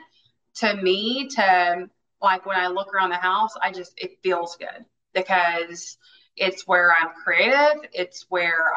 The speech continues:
I'm working with clients. It's where, it's where I spend almost all of my time. Um, which is why when we bought this house a couple of years ago, it was a really big deal 'cause I've been working to get to the point where we could do this, 'cause it's like,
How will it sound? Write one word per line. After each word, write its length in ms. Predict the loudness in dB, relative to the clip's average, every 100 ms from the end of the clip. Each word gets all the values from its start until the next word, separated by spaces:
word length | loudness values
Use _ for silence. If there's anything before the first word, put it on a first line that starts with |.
| 0
I'm 140 | -2
working 300 | -6 -8 -12
with 140 | -12 _
clients. 680 | 0 2 2 0 -4 -6
It's 240 | -16 -14 -4
where, 560 | -2 2 2 2 0 -2
it's 180 | -8 -2
where 300 | 2 4 4
I 80 |
spend 500 | 0 -4 -2 -2 -4 -8 -6 0
almost 360 | 2 2 -2 -2
all 140 | -2
of 80 | 0
my 120 | -4
time. 480 | -4 -2 0 -2 -4 -8 -12 _ _ _ -20 _
Um, 560 | -4 -2 -2 -2 -2 -4
which 180 | -8 -8
is 100 | 0
why 160 | 2 2
when 160 | 0 -6
we 240 | -8 -14 _ _ _
bought 360 | 2 4 4 2
this 180 | -4 0
house 240 | 0 0
a 40 | -2
couple 260 | -10 -8
of 60 | -2
years 240 | 0 0
ago, 160 | 0 0
it 80 | 0
was 160 | -6
a 60 | -8
really 340 | -2 -2 0 -2
big 260 | -2 -2
deal 360 | -2 0 -2 -2
'cause 240 | -2 -2 0
I've 500 | 2 4 2 -2 -6
been 300 | -4 -4 -4 0
working 440 | 0 0 -2 -4
to 120 | -4
get 180 | -8 -10
to 100 | -12
the 60 | -6
point 200 | -2 -2
where 100 | 0
we 160 | 0 0
could 120 | -4
do 180 | 4 4
this, 320 | 4 2 -2
'cause 180 | -8 -10
it's 160 | -8 0
like, 180 | 2